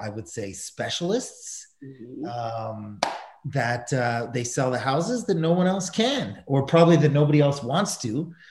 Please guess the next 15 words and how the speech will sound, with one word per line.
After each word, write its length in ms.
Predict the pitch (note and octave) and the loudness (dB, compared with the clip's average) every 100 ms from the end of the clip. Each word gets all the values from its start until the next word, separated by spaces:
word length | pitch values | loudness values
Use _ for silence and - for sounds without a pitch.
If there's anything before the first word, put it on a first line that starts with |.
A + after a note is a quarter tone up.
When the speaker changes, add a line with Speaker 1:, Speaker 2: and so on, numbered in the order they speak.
| - | -14
Speaker 2:
Mm-hmm. 180 | D#3 D3 | -10 -6
Speaker 1:
Um, 680 | C#3+ A#2 A#2 B2 B2+ B2+ B2+ - _ | -4 -4 -4 -4 -4 -6 -8 -14 _
and, 340 | A#2 A#2 A#2+ A#2 | -8 -6 -4 -4
um, 520 | A#2+ A#2+ A#2 A#2+ - _ | -4 -4 -6 -8 -12 _
we've 220 | B2 B2+ A2+ | -4 -4 0
got 220 | C#3 C#3 | -2 0
the 80 | C#3+ | -4
super 400 | - E3+ E3+ D#3 | 2 2 4 4
ringer. 480 | F#3 A#3 G#2 - _ _ | 6 4 -2 -6 _ _
We've 180 | B2+ B2 | -6 -2
got 320 | D3 C#3 C#3+ | -2 -2 -4
Sarah 340 | - D3+ D#3+ | 0 2 4
Levy. 380 | D#3+ G3 C4+ A#2+ | 2 2 0 0
I 80 | B2 | 2
mean, 400 | C3+ C3+ C3+ B2 | 2 2 0 -2